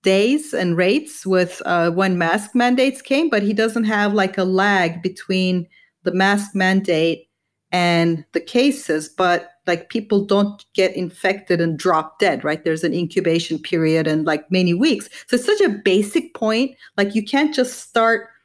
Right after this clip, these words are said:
masks working on day one. Like, even if they work, it should take a couple of weeks for you to observe cases, but he doesn't. He just starts it on day one. Like, it's the kind of thing, if an undergrad in epidemiology made that mistake,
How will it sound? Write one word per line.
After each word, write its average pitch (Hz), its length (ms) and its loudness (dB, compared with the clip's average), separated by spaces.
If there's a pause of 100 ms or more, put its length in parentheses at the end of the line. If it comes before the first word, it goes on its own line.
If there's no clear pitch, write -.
(360)
masks 220 640 -2
working 196 560 0
on 175 240 0
day 180 240 2
one. 170 400 -2
Like, 147 180 -4
even 233 280 2
if 226 160 -6
they 196 140 2 (120)
work, 185 420 0 (300)
it 202 180 -2
should 214 320 -6
take 196 300 0
a - 40 -18
couple 269 360 -2
of 202 100 2
weeks 196 280 -4
for - 160 -2
you 180 180 0
to - 120 -4
observe 170 760 0 (320)
cases, 320 480 0
but 202 180 0
he 208 100 0
doesn't. 208 380 -2
He 185 100 -6
just 202 180 -4
starts 208 340 -2
it 214 80 0
on 196 200 2
day 196 200 2
one. 233 200 0
Like, 175 160 -2
it's 208 120 -2
the - 80 -2
kind 277 340 2
of 226 160 0
thing, 214 280 0
if 185 200 -2
an 190 100 -2
undergrad 202 560 0
in 185 60 -2
epidemiology 175 840 0
made 170 240 -2
that 165 200 -4
mistake, 285 600 0